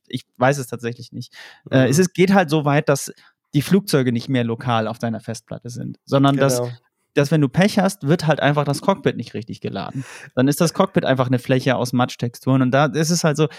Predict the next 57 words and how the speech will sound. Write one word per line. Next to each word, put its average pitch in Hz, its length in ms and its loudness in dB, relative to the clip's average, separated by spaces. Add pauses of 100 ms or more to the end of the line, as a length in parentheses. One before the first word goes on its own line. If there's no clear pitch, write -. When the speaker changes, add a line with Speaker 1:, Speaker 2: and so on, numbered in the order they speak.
(140)
Speaker 1:
warum, 170 440 2
also 143 240 2
wenigstens 180 380 2
die 151 100 0
Flugzeugmodelle 170 800 2
müssten 127 300 2
doch 120 140 2
eigentlich 117 460 0
auf 113 100 -4
die - 100 -12
Festplatte 113 520 -6
passen. - 420 -12
Vielleicht 123 260 -2
nicht 143 200 -6
alle, 143 320 2
aber, 117 320 -2 (260)
also, 123 320 -2 (640)
dann, 131 300 0
dann 127 180 0
cache 180 380 2
die 160 120 2
doch 139 220 2
bitte 139 200 0
vorher. 123 300 2
Also, 123 120 0
ich 143 140 -4
weiß 196 280 4
nicht, 147 180 -4
was - 100 -6
soll 208 200 2
das? 147 240 -2
Also, 139 200 -4
das 156 120 2
Speaker 2:
Ja 170 60 2
Speaker 1:
ist 160 60 -4
Speaker 2:
gut, 160 100 0
Speaker 1:
so, 143 60 0
Speaker 2:
du 147 40 2
kannst 185 200 0
Speaker 1:
das 196 40 4
Speaker 2:
ja - 40 0
nichts 170 200 -4
cachen, 185 300 -2
wenn 185 100 2
du 170 60 0
es 156 80 -6
runterladen 180 460 2
musst 190 160 -6
und 165 100 -2
es 151 120 -2
nicht 160 300 -2
da 165 240 4
ist, 160 120 0
weil 160 100 0
alle 143 220 0
Leute 147 280 -2
gerade 151 180 0